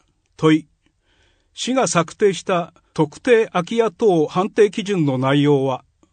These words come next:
答え。建築物や屋根、外壁、景観などの不適切な状態を具体的に判断できるものである。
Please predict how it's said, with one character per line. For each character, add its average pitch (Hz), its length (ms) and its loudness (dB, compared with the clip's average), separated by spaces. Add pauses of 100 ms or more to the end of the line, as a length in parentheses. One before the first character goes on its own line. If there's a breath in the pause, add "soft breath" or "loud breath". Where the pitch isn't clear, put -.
(460)
答 160 300 -2
え。 120 140 -6 (920)
建 220 220 -4
築 - 240 -8
物 175 260 -2
や 135 300 2
屋 180 160 2
根、 127 220 -2 (300)
外 165 300 0
壁、 170 500 -4 (500)
景 196 220 0
観 240 240 -2
な 233 100 -2
ど 190 120 -4
の 151 140 2
不 - 100 -14
適 - 180 -6
切 180 260 -2
な 139 140 2
状 151 240 0
態 156 240 0
を 147 240 0 (240 soft breath)
具 147 140 -2
体 233 220 0
的 220 240 -6
に 208 160 -4
判 226 260 -4
断 170 180 0
で 208 120 -2
き 202 100 -4
る 170 100 0
も 147 140 2
の 143 120 0
で 165 160 0
あ 143 160 -4
る。 107 140 -14